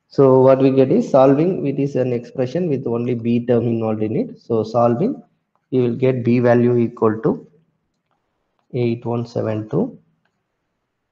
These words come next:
K G per hour, because F is given this much K G per hour. So all are in K G per hour. Okay, so once you have B value, you will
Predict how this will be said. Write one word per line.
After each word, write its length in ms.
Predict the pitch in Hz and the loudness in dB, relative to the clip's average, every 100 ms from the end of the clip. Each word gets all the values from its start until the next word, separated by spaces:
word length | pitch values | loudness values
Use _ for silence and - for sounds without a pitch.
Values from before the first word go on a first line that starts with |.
| _ _ _ _ _ _ | _ _ _ _ _ _
K 180 | 117 113 | 0 2
G 180 | 107 110 | 2 -2
per 240 | 110 107 | 0 0
hour, 480 | 107 220 - - - - - | 2 0 -4 -14 -20 -20 -8
because 220 | 123 107 | -4 -2
F 240 | 113 110 131 | -2 0 0
is 140 | 123 | 0
given 260 | 123 143 143 | 0 0 0
this 180 | 113 | 0
much 220 | 113 104 - | -2 -4 -2
K 160 | 113 | -2
G 140 | 107 107 | 0 0
per 200 | 101 101 | 0 0
hour. 320 | 104 - - _ _ _ _ _ | -2 -6 -20 _ _ _ _ _
So 160 | _ - | _ 0
all 220 | 107 117 | 4 4
are 120 | 123 | 4
in 260 | 127 185 165 | 4 2 0
K 160 | 120 110 | -2 -2
G 120 | 110 | -2
per 200 | 110 104 | -4 -4
hour. 300 | 104 - - _ _ _ _ | -4 -6 -14 _ _ _ _
Okay, 260 | 123 190 190 - _ _ _ _ _ _ _ _ _ _ - _ | -10 -8 -10 -12 _ _ _ _ _ _ _ _ _ _ -20 _
so 200 | - 127 | -2 0
once 240 | 123 123 | 2 2
you 80 | 139 | 4
have 240 | 135 131 | 4 4
B 180 | 123 127 | 4 4
value, 560 | 127 120 120 226 - - - - _ _ | 6 4 4 2 0 -10 -20 -20 _ _
you 100 | 147 | 0
will 140 | 135 | 2